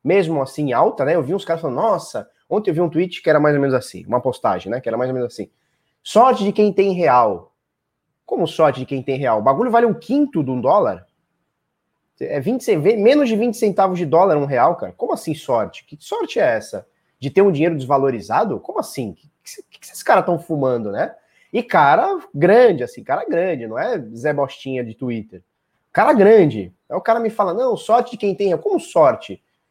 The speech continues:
Isso aqui é um pesadelo, cara. Isso aqui é um azar. Nascer no Brasil e ter real,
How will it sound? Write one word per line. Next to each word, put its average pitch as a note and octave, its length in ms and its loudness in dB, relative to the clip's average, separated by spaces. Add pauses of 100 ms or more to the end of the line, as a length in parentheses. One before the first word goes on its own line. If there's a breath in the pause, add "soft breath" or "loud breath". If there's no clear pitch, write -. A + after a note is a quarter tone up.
(140)
Isso - 80 -6
aqui G3 100 -4
é G4+ 40 4
um G#4 80 0
pesadelo, G4 600 6
cara. A#2+ 140 -2
Isso A2+ 100 -10
aqui C3 100 -6
é F#3 40 4
um A#3 40 2
azar. E3+ 480 4
Nascer A#2+ 340 -4
no B3+ 80 0
Brasil E3+ 320 4
e C3+ 40 -4
ter D#3+ 140 -4
real, D3+ 520 2